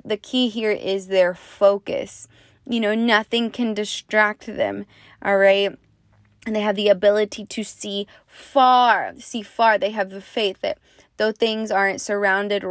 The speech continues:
I'm not surrounded by the things, you know, breakthrough, healing, deliverance, you know, things like that right now, I can see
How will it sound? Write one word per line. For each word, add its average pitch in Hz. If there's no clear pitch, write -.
I'm 214
not 208
surrounded 202
by 190
the 190
things, 196
you 214
know, 185
breakthrough, 202
healing, 196
deliverance, 190
you 208
know, 190
things 202
like 196
that 196
right 190
now, 202
I 214
can 214
see 233